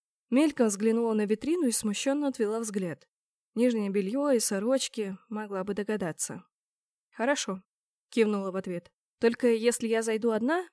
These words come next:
меня сочтут за воровку или попрошайку". Улыбнулась натянуто, проводя вдоль тела руками, мол, смотрите, внешний вид так себе, не внушает доверия. Тьмак поморщился.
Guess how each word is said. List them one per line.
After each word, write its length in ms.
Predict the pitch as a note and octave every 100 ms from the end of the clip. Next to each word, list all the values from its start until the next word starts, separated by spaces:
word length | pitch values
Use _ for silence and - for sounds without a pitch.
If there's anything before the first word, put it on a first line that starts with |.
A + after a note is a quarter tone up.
| _
меня 300 | G#3+ A3+ E4+
сочтут 400 | B3+ - - G3+
за 100 | A3
воровку 400 | A3 D4 - A3
или 80 | B3+
попрошайку". 800 | D4 - D#4 - F3+ - F#3+ - _ _ _ -
Улыбнулась 600 | A3 A3 G#3 A3 G#3+ -
натянуто, 520 | A3 A3 D#4 A#3+ -
проводя 440 | F#3 G#3 G#3+ A3 A3
вдоль 260 | G#3 G#3
тела 300 | G3+ A3 G#3
руками, 460 | G#3 G#3+ D#4 C#4+ G3
мол, 280 | F#3 G3 F#3
смотрите, 640 | - F#3+ F3+ C4+ - F3+
внешний 420 | F3 G#3+ - A3
вид 180 | B3+ -
так 220 | D4 D4
себе, 400 | - C#4+ C#4 D4
не 180 | D4 G#3+
внушает 420 | G#3+ A3+ D4 F4
доверия. 600 | F#4 E4 A#3 A3 A3 A3 - _ _ _ _ _ _
Тьмак 400 | - G#3+ G#3+ C#4+
поморщился. 840 | - D4 F#3+ D#3+ - F#3 - E3